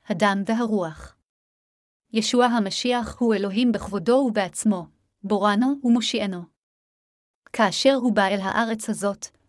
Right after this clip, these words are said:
הוא נשא את כל חטאינו בכך שנטבל על ידי יוחנן המטביל, מת על הצלב במקומנו, קם מן המתים, ובכך הושיע את כל מי שמאמין באמת הזו. כך, השליח יוחנן העיד על אמיתות השועה.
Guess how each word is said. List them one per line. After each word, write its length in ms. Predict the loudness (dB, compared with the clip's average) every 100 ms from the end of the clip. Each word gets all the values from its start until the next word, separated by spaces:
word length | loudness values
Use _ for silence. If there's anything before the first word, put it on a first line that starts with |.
| 0
הוא 120 | 4
נשא 300 | 4 4 2 2
את 100 | 0
כל 200 | 2 2
חטאינו 520 | 2 -2 -2 0 -2
בכך 340 | -2 -4 -4 -4
שנטבל 480 | -6 -8 -2 -2 -2
על 160 | -4
ידי 200 | -4 -2
יוחנן 520 | -4 -4 -4 -4 -4 -4
המטביל, 520 | -4 -4 -2 0 -2 _ _ -4
מת 180 | -2 0
על 100 | -2
הצלב 360 | -2 0 0 2
במקומנו, 640 | -2 -4 -4 -4 -4 -8 -14 _ _
קם 200 | -2 4 4
מן 120 | 4
המתים, 540 | 2 0 0 0 -2 -12 _ _ -10
ובכך 320 | -6 -4 -4
הושיע 420 | -4 -4 -2 -2
את 100 | -4
כל 260 | -2 0 4
מי 160 | 2
שמאמין 580 | 2 -2 -2 -4 -4 -2
באמת 360 | 0 -2 -2 -6
הזו. 260 | -6 -10 -12 _ _ _ _ _ _ _ _ _
כך, 400 | -4 -4 -4 -16 _ _ _
השליח 540 | -6 -2 0 2 2 0
יוחנן 460 | -4 -2 -2 0 0
העיד 260 | -2 0
על 120 | 0
אמיתות 440 | 2 0 -2 -6 -4
השועה. 380 | -6 -6 -6